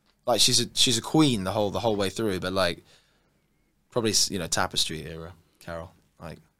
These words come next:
come up and do, maybe even do, like, one off her record or something.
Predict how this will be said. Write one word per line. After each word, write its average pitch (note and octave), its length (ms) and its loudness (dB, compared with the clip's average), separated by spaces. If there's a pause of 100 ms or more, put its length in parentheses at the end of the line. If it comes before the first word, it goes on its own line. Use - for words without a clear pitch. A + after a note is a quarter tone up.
(560)
come G2 180 -4
up E2+ 180 -6
and D#2+ 100 -8
do, F#3+ 260 -8
maybe G2 220 -4
even E2+ 240 -6
do, E2 160 -8
like, D2 160 -8
one E2+ 160 -10
off E2 100 -14
her D#2+ 140 -10
record - 340 -14
or G2 60 -14
something. - 220 -16